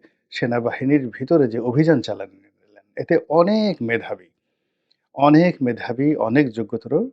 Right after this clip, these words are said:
সেনা কর্মকর্তা ফাঁসির কাস্টে ঝুললেন, অনেকে চাকরি হারালেন। এই হলো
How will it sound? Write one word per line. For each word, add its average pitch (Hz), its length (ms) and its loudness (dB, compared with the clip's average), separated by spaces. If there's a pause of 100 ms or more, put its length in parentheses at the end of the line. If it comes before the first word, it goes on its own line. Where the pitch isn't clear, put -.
(180)
সেনা 113 260 -4
কর্মকর্তা 107 560 -6
ফাঁসির - 360 -10
কাস্টে - 380 -4 (560)
ঝুললেন, 120 400 -2
অনেকে 117 220 -4
চাকরি - 300 -4
হারালেন। 135 460 -2 (1200)
এই 160 100 4
হলো 160 340 2